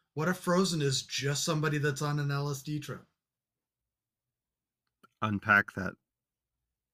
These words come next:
Speaker 1: Well, think about it. It's this young girl that is trying to get her sister to play with her, but maybe it's just an older girl that's having an L S D flashback to her childhood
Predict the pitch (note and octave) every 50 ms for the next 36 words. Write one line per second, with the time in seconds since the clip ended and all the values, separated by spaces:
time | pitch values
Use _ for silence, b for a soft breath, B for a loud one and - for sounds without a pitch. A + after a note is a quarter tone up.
0 | _ _ _ _ _ _ F#3+ G#3 G#3+ G3+ - - - A#3 C#4 C4 C4 A#3+ E3+ E3
1 | D3+ C#3+ C3+ C3+ B2 C3 C3+ D3+ C#3+ - - F3 D#3+ C#3 - D3+ D3 F3 G3+ A3+
2 | A#3+ A3 F#3 - F#3+ G3+ A3+ G#3+ F#3 D3+ C3+ C3 C3 B2+ C3+ b b b b b
3 | - D3+ D3 D3 D3 D3 D3 D3 D3+ - - D#3 D3 C#3 - - - F3 F#3 G#3+
4 | G3+ F#3 D3+ F3 E3+ D#3+ D#3+ D3+ C#3 - G3 F3+ - - F3+ D3 C3+ C3+ C3+ -
5 | F#3 G#3 A3 G3+ F3+ D3+ C3+ C3+ C3 B2 A#2+ A#2+ A#2+ b b b b b _ -
6 | D#3+ D3+ D3+ - C3+ D3 D#3+ G3 G3+ B3+ A#3 F#3+ - - - - F#3+ F3+ - -
7 | - D#3 D3 D#3 F3+ - - E3+ F#3 A3+ A#3+ G3 G#3 F#3 D#3 C#3 D3+ D3 C#3 C#3
8 | C3 B2+ C#3 C3 C3+ - E3+ F3 F3+ E3+ F3+ E3 D#3 D3 C#3+ C3+ D3 E3 E3+ F3
9 | E3 - - F3+ E3 D3+ C3+ - - E3 E3+ F#3+ G3+ F#3+ - - E3+ C#3+ C#3 C3+
10 | C3+ - D#3 D3 C#3 C#3 C3 C3+ - - G#3 A#3 B3 B3+ A#3+ G3+ C#3 A#2+ B2 B2
11 | B2+ B2+ B2+